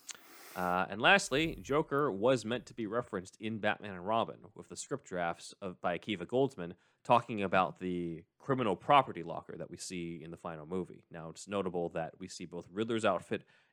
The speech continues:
and Two-Face's outfit, but also in the script, it says that Joker's costume is there, implying that he's somehow still alive and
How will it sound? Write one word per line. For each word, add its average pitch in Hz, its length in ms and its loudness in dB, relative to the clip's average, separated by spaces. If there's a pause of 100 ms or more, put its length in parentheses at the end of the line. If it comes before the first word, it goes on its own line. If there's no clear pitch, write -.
and 123 200 2
Two-Face's 113 460 -2
outfit, 82 380 -10 (340)
but 110 120 2
also 143 380 6
in 90 100 0
the 85 60 -6
script, - 460 -4 (380)
it 98 120 -10
says 101 240 0
that 85 100 -6
Joker's 123 400 4
costume - 400 -10 (260)
is 85 140 -20
there, 82 220 -14 (300)
implying 92 680 -2
that 87 320 0 (240)
he's 104 340 -10
somehow 104 400 2
still 107 260 0
alive 101 440 2
and 82 220 -8